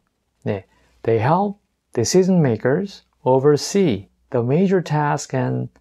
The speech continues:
time schedules of the project. 네, 결국은 여러분들은 처음부터 아마,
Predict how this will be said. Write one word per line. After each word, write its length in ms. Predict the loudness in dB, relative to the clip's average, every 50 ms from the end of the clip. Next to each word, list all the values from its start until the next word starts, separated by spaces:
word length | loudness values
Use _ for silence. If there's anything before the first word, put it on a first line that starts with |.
| _ _ _
time 280 | -12 -6 -4 -2 -2 -2
schedules 720 | -4 -2 -2 -2 0 0 0 -2 -2 -2 -4 -4 -6 -6
of 120 | -6 -6
the 100 | -10 -16 -8
project. 640 | -4 -4 -4 -4 -6 -10 -14 -14 _ _ _ -20 _ _ _ _ _ _ _
네, 200 | -10 -10 -10 -14 _ _ _ _ _ _ _ -20 -20 -20 -20 -20 -20 -20 -20 _ _
결국은 1120 | -2 0 2 2 4 4 4 4 4 4 4 4 4 2 2 -2 -4 -6 -8 -8 -2 0
여러분들은 600 | 2 2 4 2 2 2 0 2 2 2 0 0
처음부터 560 | -2 -6 -2 0 2 4 4 2 2 2 0
아마, 420 | 0 0 0 -2 -2 -2 -4 -6